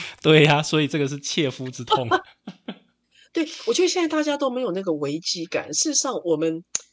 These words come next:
Speaker 2: 我们现在已经很多的讯号，我自己是蛮紧张的。好，那我要讲的是，平衡计分卡这么高大上的东西，我认为它很不错。可是它比较辛苦的是，它像一个大象，它没有办法跟着局势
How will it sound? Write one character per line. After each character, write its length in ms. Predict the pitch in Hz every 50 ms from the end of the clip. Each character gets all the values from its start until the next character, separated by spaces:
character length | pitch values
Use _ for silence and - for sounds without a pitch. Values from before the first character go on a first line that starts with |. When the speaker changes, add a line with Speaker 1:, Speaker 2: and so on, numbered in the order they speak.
| _ _ _ _
Speaker 2:
我 100 | - 185
们 100 | 185 202
现 120 | 208 - 330
在 60 | 262
已 40 | 190
经 160 | - 247 233
很 140 | - 170 123
多 100 | 113 165
的 80 | 165 165
讯 300 | - - - 170 139 139
号， 260 | 139 - 143 139 - -
我 120 | 185 185 170
自 160 | - - 311
己 140 | - 160 147
是 120 | - 185
蛮 200 | 165 131 135 147
紧 220 | 147 - 127 - 117
张 320 | - - 110 113 113 113
的。 100 | - - - - - - - - -
好， 200 | - - - - - - _ -
那 120 | 330 320
我 120 | 247 208
要 60 | 214 220
讲 200 | - - 143 143
的 100 | 143 143
是， 260 | - - - 165 135 - _ _ _ _ _ _ _ - -
平 200 | - 233 233 247
衡 100 | 269 262
计 160 | - 311 277
分 180 | - 254 247 247
卡 200 | 233 - - -
这 160 | - - 262
么 100 | 247 220
高 240 | - - 214 214 220
大 200 | - 226 196 175
上 200 | 160 - 202 170
的 80 | 156 151
东 200 | 160 156 160 160
西， 280 | - - 165 156 160 -
我 180 | - 180 180 196
认 280 | 254 320 311 262 208
为 320 | 185 165 160 160 160 180 - _ _ _ _ _ _ _ _ _ _ _ _ _
它 340 | - - - - 277 277 262
很 220 | 262 - 196 127
不 100 | 117 143
错。 400 | 139 - - - 156 - - - _ _ _ _ _
可 180 | - - 247 240
是 160 | 233 - 370
它 280 | - - - - 339 -
比 100 | - 170
较 160 | - 226 220
辛 220 | 208 - 240 226
苦 120 | 220 - 170
的 120 | 135 131
是， 240 | 139 - - 165 -
它 180 | - - 269
像 240 | 254 - 320 269 208
一 80 | 196 196
个 100 | - 190
大 240 | 185 - - - 170
象， 340 | 160 - - 170 131 - - -
它 160 | - - 349 359
没 80 | 370
有 80 | 349 302
办 180 | 311 302 277
法 160 | - 214 160 135
跟 320 | - - - 214 214 220
着 240 | 208 - 190 180 165
局 320 | - - - 160 147 160
势 460 | 175 - - - 226 196 156 127 -